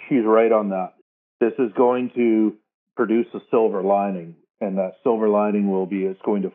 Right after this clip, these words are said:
force us to progress on exactly what she's talking about, on delivering care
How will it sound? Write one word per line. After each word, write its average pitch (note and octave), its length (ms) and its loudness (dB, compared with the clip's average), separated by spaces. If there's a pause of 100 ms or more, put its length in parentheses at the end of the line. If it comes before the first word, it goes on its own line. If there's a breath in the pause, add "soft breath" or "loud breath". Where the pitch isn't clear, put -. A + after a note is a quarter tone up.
force A2+ 260 2
us G2+ 100 -4 (100)
to - 60 -20
progress F#2 480 -2 (300)
on G2+ 140 0
exactly F#2+ 440 0
what F#2 200 -2
she's F#2 200 -8
talking F2 300 -2
about, D#2 220 -8
on E2+ 140 -8
delivering F#2 800 -2
care F2+ 420 0